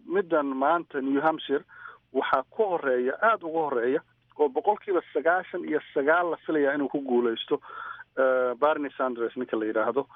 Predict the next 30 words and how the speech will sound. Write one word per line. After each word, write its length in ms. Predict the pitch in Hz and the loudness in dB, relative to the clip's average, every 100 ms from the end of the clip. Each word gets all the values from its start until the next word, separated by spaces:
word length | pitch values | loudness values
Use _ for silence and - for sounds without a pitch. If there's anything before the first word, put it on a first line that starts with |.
| - - - - | -20 -20 -14 -2
oo 380 | 127 123 123 127 | 2 2 2 0
isagu 280 | - 139 143 | -2 -2 2
aad 200 | 139 127 | 0 0
uga 180 | 127 127 | -4 -2
horreeya. 340 | 120 107 107 - - - | -2 -4 -6 -10 -18 -2
Laakiin 380 | 151 - 220 233 - - - | 0 2 0 -2 -6 -20 -6
haddana 320 | 170 190 226 | -2 0 2
doorashada 380 | 202 196 269 - | 0 0 0 -2
xigta, 340 | - - 196 - _ _ | -6 -4 -4 -4 _ _
ee, 460 | 156 147 143 139 143 - | 0 2 2 0 -2 0
soo 160 | 180 | 0
socota, 560 | 190 - 131 131 131 127 | 0 -6 -4 -2 -2 -2
meesha 280 | 131 165 151 | 0 0 2
la 80 | 143 | 2
yidhaahdo 400 | 131 135 143 151 156 - - - | 2 2 2 0 0 -6 -6 0
South 160 | 160 - | 0 0
Carolina, 380 | 143 151 143 - - - - | 0 2 0 -6 -16 -20 -10
ayay 240 | - 170 180 156 | 0 2 2 2
iyaduna 240 | 165 151 170 | 2 0 2
aad 240 | 160 151 | 2 2
uga 180 | 131 143 | -4 -4
horreysaa. 480 | 110 117 110 107 101 - - - - | -4 -6 -6 -8 -8 -14 -20 -16 0
Marka, 500 | 180 - 180 156 139 _ _ - | 2 2 0 0 0 _ _ -4
een, 500 | 143 139 135 127 135 - _ | 0 2 2 -2 -6 -14 _
national 540 | - 151 196 - 160 143 | 0 2 2 0 -2 0
marka 240 | 143 - | -2 -2
la 200 | 120 113 | 0 0
eego, 320 | 117 139 139 - | 2 0 0 -4
waddanka 420 | - 143 139 - | -4 -2 -4 -4
guudna, 420 | 117 120 135 117 | -4 -2 0 -2